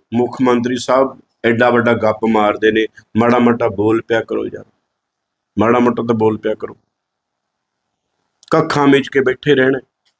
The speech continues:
ਵੀ ਰੋੜੀ ਜਾਣ ਦਿਓ। ਚੌਰਸ ਰੋੜਦੇ ਤੁਸੀਂ ਤਾਂ ਯਾਰ, ਰੁੜਦੀ ਗੋਲ ਚੀਜ਼ ਹੁੰਦੀ ਹੈ, ਮਾੜਾ ਮੋਟਾ ਉੱਨੀ ਇੱਕੀ ਚੱਲ ਜਾਂਦੀ ਹੈ। ਤੁਸੀਂ ਤਾਂ ਯਾਰ ਚਾਰ ਸੌ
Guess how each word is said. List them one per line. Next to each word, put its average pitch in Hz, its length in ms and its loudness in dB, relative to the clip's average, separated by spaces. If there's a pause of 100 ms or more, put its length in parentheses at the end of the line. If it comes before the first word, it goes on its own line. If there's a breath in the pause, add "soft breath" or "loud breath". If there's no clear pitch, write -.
(500)
ਵੀ 110 100 4
ਰੋੜੀ 139 280 6
ਜਾਣ 135 280 0
ਦਿਓ। 127 120 -8 (1700)
ਚੌਰਸ 170 520 6
ਰੋੜਦੇ 175 400 0
ਤੁਸੀਂ 147 240 -6
ਤਾਂ 143 80 -4
ਯਾਰ, 131 180 -6 (1080)
ਰੁੜਦੀ 156 280 4
ਗੋਲ 127 380 4
ਚੀਜ਼ 120 220 -8
ਹੁੰਦੀ 95 340 -16
ਹੈ, 98 40 -20 (600)
ਮਾੜਾ 127 360 4
ਮੋਟਾ 120 360 -2
ਉੱਨੀ 120 440 2
ਇੱਕੀ 117 200 -4
ਚੱਲ 107 240 -4
ਜਾਂਦੀ 107 280 -2
ਹੈ। 107 60 0
ਤੁਸੀਂ 120 200 -6
ਤਾਂ 131 140 2
ਯਾਰ 127 260 2 (840)
ਚਾਰ 143 460 2
ਸੌ 151 400 -4